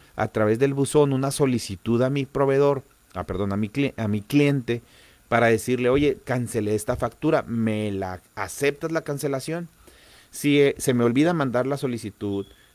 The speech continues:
si mi cliente no la quiere aceptar o lo que sea, se va a quedar esa factura doble. ¿Qué va a suceder? Cuando entres a pagar tus pagos de impuestos, te va a duplicar ese ingreso.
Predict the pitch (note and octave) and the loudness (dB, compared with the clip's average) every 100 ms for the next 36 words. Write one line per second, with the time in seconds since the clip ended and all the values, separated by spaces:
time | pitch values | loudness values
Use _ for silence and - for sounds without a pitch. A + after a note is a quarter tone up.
0 | _ A2+ A2 G2+ B2+ B2 A#2+ B2+ A#2 D3+ | _ -2 0 0 -2 -2 -2 -2 2 2
1 | E3+ D#3 D#3 D3 C#3 A#2+ - A#2+ B2 A2+ | 0 0 -2 -2 -2 -6 -4 -4 -4 -4
2 | A2 A2+ - A2+ G#2+ - B2 A2+ A#2 A2+ | -4 -6 -2 -2 -2 -4 -4 -2 -4 -6
3 | G#2+ - G2 F#2+ F#2+ G#2+ G#2+ A2 _ _ | -10 -12 -10 -8 -4 -4 -6 -14 _ _
4 | _ _ _ - _ _ B2 A#2 A#2+ B2 | _ _ _ -20 _ _ 0 2 2 0
5 | A2+ A#2+ B2 B2+ _ - F2 E2+ E2+ E2 | 0 2 2 -2 _ -10 -8 -6 -6 -6
6 | D#2 A2+ B2 A#2 G#2 G#2 - - C3 B2 | -6 -6 -6 -4 -4 -6 -10 -8 -4 -2
7 | A2+ A2+ _ _ _ _ - G#2 G2+ C3 | -4 -6 _ _ _ _ -4 -4 2 2
8 | A#2 - A2+ - A#2 G#2+ G#2+ A2+ B2+ A2 | 2 -4 -6 -2 2 4 2 4 2 2
9 | A2+ G#2 - F2 F2 - G#2 G#2 A2 B2 | -2 -4 -6 -6 -6 -6 -8 -4 -2 -4
10 | - | -6